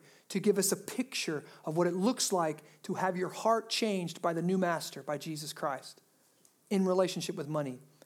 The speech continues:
Look what he says, verse eight. "And Zacchaeus stood and said to the Lord,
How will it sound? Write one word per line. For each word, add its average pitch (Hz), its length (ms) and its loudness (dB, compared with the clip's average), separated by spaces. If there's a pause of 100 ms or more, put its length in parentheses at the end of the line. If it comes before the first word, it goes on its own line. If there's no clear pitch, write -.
(920)
Look 151 140 -10
what 170 40 0
he 165 60 0
says, 156 300 0
verse 156 220 0
eight. 147 220 2 (360)
"And 180 180 4
Zacchaeus 262 1000 6 (720)
stood 170 840 2 (320)
and 175 160 2
said 214 460 4
to 202 360 2
the 175 240 4
Lord, 156 600 2